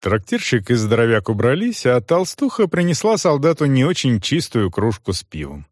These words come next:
Солдат отхлебнул. Пиво было дрянным. Даже хуже, чем в трактире, где он дрался с ламбрийцами. «Друг», — он обратился к соседу, —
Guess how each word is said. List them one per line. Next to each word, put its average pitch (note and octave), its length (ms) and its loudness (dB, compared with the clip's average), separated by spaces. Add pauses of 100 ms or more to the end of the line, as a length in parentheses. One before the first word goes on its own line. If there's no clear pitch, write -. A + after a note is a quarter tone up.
(680)
Солдат A2 560 0
отхлебнул. D#2 720 -6 (400)
Пиво A2+ 360 0
было G2+ 380 0
дрянным. E2+ 640 -6 (440)
Даже B2 260 0
хуже, A#2+ 380 -2
чем B2 240 0
в A2 100 -8
трактире, B2 640 -2
где G#2+ 160 0
он G#2+ 160 0
дрался G2+ 380 0
с - 100 -6
ламбрийцами. G2+ 640 -2 (800)
«Друг», — C#3 500 -4 (300)
он A2 260 -2
обратился A2+ 540 -2
к G2+ 60 -10
соседу, — G2+ 480 0